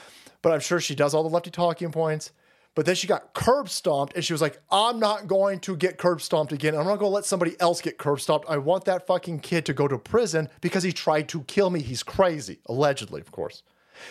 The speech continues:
And the entire institution said, "Well, then we'll ruin your life." "We'll ruin your life." Wow,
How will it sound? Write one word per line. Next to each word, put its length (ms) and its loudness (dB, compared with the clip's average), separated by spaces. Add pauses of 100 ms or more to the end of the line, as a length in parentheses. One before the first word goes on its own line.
(120)
And 160 4
the 60 2
entire 300 2
institution 340 -4
said, 200 2 (180)
"Well, 80 0
then 140 2
we'll 180 2
ruin 240 0
your 160 2
life." 320 -4 (640)
"We'll 220 0
ruin 360 -4
your 240 -8
life." 460 -10 (800)
Wow, 240 -4